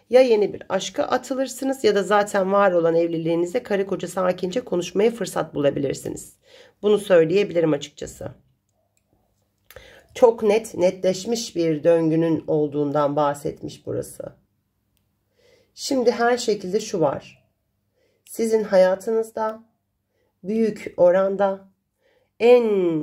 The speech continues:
yoracak tempo Kasım olur. Şimdiye kadar olan kısmı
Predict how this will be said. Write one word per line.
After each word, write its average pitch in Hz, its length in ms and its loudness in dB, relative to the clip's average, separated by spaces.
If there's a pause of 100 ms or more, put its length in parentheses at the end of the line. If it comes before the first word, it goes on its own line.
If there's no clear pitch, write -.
(120)
yoracak 175 600 -2 (160)
tempo 185 680 -2 (340)
Kasım 233 380 0
olur. 226 480 2 (460)
Şimdiye 220 560 -2
kadar 185 260 2
olan 175 400 0
kısmı 170 560 -6